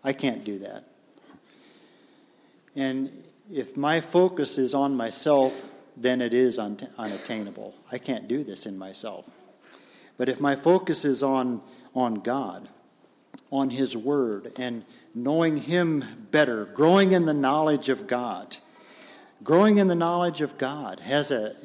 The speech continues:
just has a transforming effect on, on my life. The more I get to know Him, the more I want to be like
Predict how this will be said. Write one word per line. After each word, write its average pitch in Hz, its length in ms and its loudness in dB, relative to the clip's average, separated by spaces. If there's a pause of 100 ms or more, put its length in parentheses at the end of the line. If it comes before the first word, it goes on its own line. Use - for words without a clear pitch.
just 160 180 -8
has 156 240 0
a 117 60 -2
transforming 151 1000 2 (400)
effect 147 500 -4
on, 113 220 -6 (100)
on 113 180 -8
my 113 140 -6
life. 110 380 -10 (120)
The 123 80 -4
more 151 240 2
I 160 60 4
get 175 240 0
to 147 80 -2
know 147 320 4
Him, 127 420 -2 (720)
the 113 80 -14
more 135 240 -4
I 143 60 -2
want 143 280 -2
to 123 80 -10
be 131 140 0
like 123 460 -6